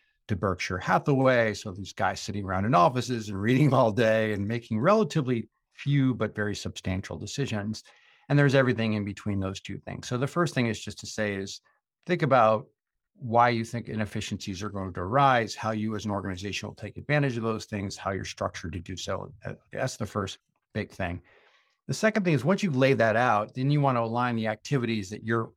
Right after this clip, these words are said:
pursuing as an organization to, to, I call,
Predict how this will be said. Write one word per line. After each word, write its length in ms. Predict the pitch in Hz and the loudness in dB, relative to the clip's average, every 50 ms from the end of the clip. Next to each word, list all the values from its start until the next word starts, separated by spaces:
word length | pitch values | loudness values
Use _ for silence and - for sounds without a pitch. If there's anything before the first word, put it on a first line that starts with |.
| _ _ _ | _ _ _
pursuing 520 | - - 123 - - - 143 135 120 110 110 | -10 -8 -6 -6 -2 0 2 2 4 2 2
as 140 | 104 98 | 0 0
an 80 | 110 104 | -2 -2
organization 720 | 101 101 101 104 101 95 95 107 110 110 - - 110 104 | -2 -2 -2 -4 -6 -6 -4 -4 -2 -2 -2 -2 -4 -6
to, 420 | - - - 113 107 101 101 117 135 - _ | -6 -4 -4 -2 -2 -2 -4 -6 -10 -12 _
to, 260 | - - - 107 104 101 - - | -10 -6 -4 -4 -4 -6 -8 -6
I 140 | - 113 110 | -6 -6 -6
call, 340 | - - 117 104 95 - | -4 -2 -2 -2 -2 -4